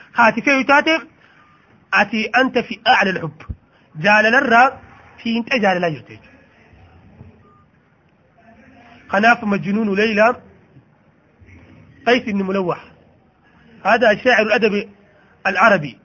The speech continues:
Nama shaa'iree, nama walaloo baasu, ma-, duniyaa Arabaa tana guutuu keessatti number one. Lakkoofsa tokkoffaa jira.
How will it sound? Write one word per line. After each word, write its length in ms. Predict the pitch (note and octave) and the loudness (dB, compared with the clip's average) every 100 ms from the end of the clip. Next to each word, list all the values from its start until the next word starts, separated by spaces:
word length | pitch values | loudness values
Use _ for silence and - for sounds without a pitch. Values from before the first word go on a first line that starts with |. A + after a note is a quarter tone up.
| _ - | _ -8
Nama 280 | F#3+ A3 B3+ | -2 2 2
shaa'iree, 600 | C4 A#3+ G3+ C4 C4+ B3+ | 2 4 4 2 2 2
nama 240 | A3+ A3+ | 4 2
walaloo 420 | B3+ A3+ G#3+ A#3+ A#3+ | 4 4 4 4 6
baasu, 320 | G3 G3 B3+ C#4+ - _ - - - - - - _ | 4 2 -2 -4 -8 _ -20 -20 -20 -20 -20 -20 _
ma-, 180 | E3+ F#3+ - F3 | -6 -6 -6 -8
duniyaa 540 | F3+ A3+ A3+ B3+ C4+ A#3+ A3+ | -4 -2 2 6 6 6 6
Arabaa 360 | B3+ B3+ B3+ | 4 4 4
tana 220 | B3+ G#3+ G#3 | 4 -2 -2
guutuu 360 | G3 G3+ A#3+ | -6 -8 -4
keessatti 440 | B3 A#3+ A#3 - G3 | -2 -2 -4 -6 -6
number 260 | F#3 F3 | -4 -4
one. 200 | F#3 F3+ - _ - | -2 -4 -4 _ -14
Lakkoofsa 300 | E3 F#3+ D#3+ | -10 -10 -12
tokkoffaa 460 | A3 F#4+ F#4+ D4+ | -10 -6 -2 0
jira. 140 | D4 | 0